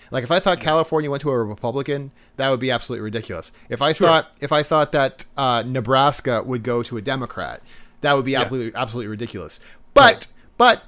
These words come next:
Speaker 1: look at the twentieth century. There are multiple times when, when there have been all sorts of shifts. I mean, Ronald Reagan won all but two states, and that was only
Speaker 2: Yes.
Speaker 1: thirty years ago.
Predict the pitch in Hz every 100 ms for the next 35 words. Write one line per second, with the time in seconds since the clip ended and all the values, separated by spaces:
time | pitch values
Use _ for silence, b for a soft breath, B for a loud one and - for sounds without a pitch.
0 | - 170 180 - 196 180 - 220 214 185
1 | 214 233 294 277 208 113 110 113 113 123
2 | 120 - 131 131 127 120 131 156 180 247
3 | 262 175 123 - 131 - - - 135 135
4 | 131 151 202 175 190 175 147 143 147 165
5 | 156 - 196 196 - - 190 - - -
6 | B 131 214 262 180 180 170 165 151 -
7 | _ - 214 214 233 269 123 90 -